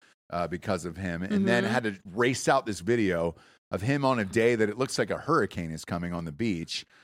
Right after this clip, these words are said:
Speaker 1: And, uh, and he makes this video, and he goes, "Look, there's no goodbyes." You can play it. There it is. You can pop that up on screen there.
Speaker 2: Can we play it,
Speaker 1: Yeah,
Speaker 2: Jim?
Speaker 1: go
Speaker 2: Oh,
Speaker 1: ahead.
Speaker 2: yeah.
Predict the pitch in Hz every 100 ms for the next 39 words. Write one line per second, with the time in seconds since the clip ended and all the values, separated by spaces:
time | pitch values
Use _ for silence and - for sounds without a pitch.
0 | - _ - 90 90 92 90 85 98 104
1 | 104 92 - 113 107 98 101 95 98 95
2 | 90 98 90 - 92 90 107 101 92 98
3 | 98 - - - 190 190 - 101 95 110
4 | 92 82 - _ _ - 120 104 78 90
5 | 78 - 73 - 85 87 92 - _ -
6 | - 170 175 170 175 208 - 123 170 196
7 | 156 147 - 165 - - - -